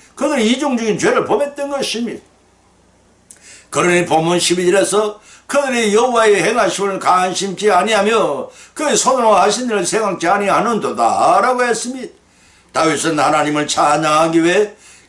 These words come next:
악기를 만들어 연주했건만 그들은 자신의 취향을 돋우기 위해 악기를 제작하여 사용하였고 하나님이 베푸신 은사에 대해 도무지 무관심함으로써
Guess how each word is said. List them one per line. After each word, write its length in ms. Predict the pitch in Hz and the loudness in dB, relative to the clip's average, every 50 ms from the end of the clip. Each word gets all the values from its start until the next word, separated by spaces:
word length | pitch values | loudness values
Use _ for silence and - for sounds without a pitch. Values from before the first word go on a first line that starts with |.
| _ _ - | _ _ -2
악기를 600 | - 196 208 202 - - 269 277 240 208 196 180 | 0 0 0 -2 -6 -8 -6 -2 0 2 2 2
만들어 680 | 180 185 185 185 190 190 202 185 202 190 190 180 175 | 2 2 4 4 4 2 2 0 0 2 4 4 4
연주했건만 1200 | 180 196 202 196 190 170 175 175 175 196 196 - 190 185 202 214 202 180 160 139 131 123 127 123 | 4 4 0 0 -2 0 0 2 2 0 0 0 0 2 4 4 4 4 2 -2 -4 -8 -10 -8
그들은 420 | - 151 175 185 170 160 160 160 | -4 -4 -2 -2 -2 -2 -4 -4
자신의 680 | - - 156 160 170 - 160 156 151 160 160 160 156 - - - - - - - _ - | -2 -2 -2 0 -2 -4 -6 -6 -2 -2 -2 -2 -2 -6 -16 -20 -20 -20 -20 -20 _ -6
취향을 880 | - - - - 190 165 151 160 165 160 165 165 170 175 175 165 - - _ _ _ _ _ _ - | -4 -2 0 2 2 2 2 2 2 2 2 4 4 4 2 0 -4 -8 _ _ _ _ _ _ -6
돋우기 560 | 123 165 190 185 190 175 190 220 226 190 170 | -2 0 0 0 0 0 0 -2 -2 -2 -2
위해 140 | 208 226 190 | 0 0 2
악기를 500 | 156 135 143 139 - 226 233 220 170 - | 2 2 2 0 -2 -4 -2 -2 -2 -2
제작하여 520 | - 170 202 208 190 - 165 - 302 - | 0 2 2 2 2 2 0 0 0 0
사용하였고 920 | - - - 202 214 208 190 180 233 240 220 208 240 247 240 - - - - - - - - | -2 -2 -2 -2 0 0 0 0 0 -2 -4 -4 -4 -4 -4 -4 -6 -10 -16 -20 -20 -16 -8
하나님이 500 | - - 294 330 311 311 285 262 240 - | -2 0 2 2 2 2 0 -2 -4 -2
베푸신 680 | - 208 226 202 143 151 160 202 185 175 170 165 165 - - - - - _ _ _ _ _ - - | 0 -2 -2 -2 -6 -6 -4 -2 -2 0 0 -2 -2 -4 -8 -18 -20 -20 _ _ _ _ _ -10 -2
은사에 720 | 180 175 208 247 262 262 240 170 185 214 196 175 170 165 | 2 2 2 2 0 -2 -2 0 0 2 2 2 0 0
대해 220 | 165 190 220 - - | 0 0 0 0 0
도무지 460 | - 214 240 247 247 240 202 175 180 | 0 -2 -2 -2 -4 -6 -2 -2 -2
무관심함으로써 1300 | 180 175 175 185 196 208 202 208 202 202 214 233 240 240 254 262 - 190 - - 165 175 156 139 127 - | -2 -2 -2 0 2 2 2 2 0 -2 0 2 2 2 2 2 0 0 0 -2 -4 -4 -4 -4 -6 -8